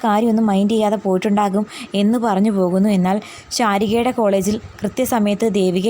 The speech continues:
എത്തിയില്ലെന്ന് മാത്രമല്ല, ഫംഗ്ഷൻ കുളമായ വാർത്ത ഗിരീഷ് പറഞ്ഞ് അറിയുന്ന നമ്മുടെ രജനിയാണെങ്കിൽ അതേപോലെ വാക്ക് മാറ്റി പറയുന്നു. പാലം കടന്നു കഴിഞ്ഞപ്പോഴത്തേക്കും അവളുടെ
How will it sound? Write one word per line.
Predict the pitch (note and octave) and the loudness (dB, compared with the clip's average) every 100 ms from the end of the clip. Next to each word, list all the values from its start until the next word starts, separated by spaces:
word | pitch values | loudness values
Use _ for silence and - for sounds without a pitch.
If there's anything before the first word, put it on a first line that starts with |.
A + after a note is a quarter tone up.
| G#3+ | 0
എത്തിയില്ലെന്ന് | F3+ G#3+ A3 A#3+ A#3+ | 0 -2 0 0 2
മാത്രമല്ല, | F#3+ G#3+ G#3+ F#3 G3+ G#3+ - - | 0 0 0 2 0 -4 -14 -6
ഫംഗ്ഷൻ | B3 A#3 A#3 C4+ A#3+ | -2 0 0 0 0
കുളമായ | G#3 A3 A3+ A3+ G#3 | 0 2 0 0 0
വാർത്ത | F#3 - A3 - - G3+ | -2 0 -4 -4 -8 -2
ഗിരീഷ് | G#3+ A3+ C#4+ A#3+ | 0 0 0 0
പറഞ്ഞ് | G#3 G3+ A3 - - F#3 | 0 0 -2 -4 -6 -2
അറിയുന്ന | G3 A3+ A#3+ A3 | 0 0 0 2
നമ്മുടെ | G3 G3 G#3 F3+ | 2 2 0 -2
രജനിയാണെങ്കിൽ | E3+ G#3+ A#3+ A3+ G3 G3 F#3+ G#3+ - - - - - - G3 | -2 0 0 0 2 2 0 -2 -6 -20 -20 -20 -20 -8 -6
അതേപോലെ | G3 G#3+ A#3+ C4 C4 A3+ A3+ - - - - - G#3 | -2 0 0 0 0 0 -2 -6 -20 -20 -20 -8 -2
വാക്ക് | G#3+ A#3 C4+ | -2 0 0
മാറ്റി | A#3+ G3+ B3+ | 0 0 -2
പറയുന്നു. | A3 G3 G3 G3 G3+ A3+ - - - - - - - - - | -2 0 2 2 0 -2 -12 -20 -20 -20 -20 -20 -20 -16 -4
പാലം | F#3+ G3 B3 | 0 2 2
കടന്നു | B3 A3 A#3 | 0 0 0
കഴിഞ്ഞപ്പോഴത്തേക്കും | A3 G#3 G#3+ G#3+ G#3 A3+ A#3 - | 0 0 0 -2 -2 0 -2 -2
അവളുടെ | G3+ G3+ | -2 0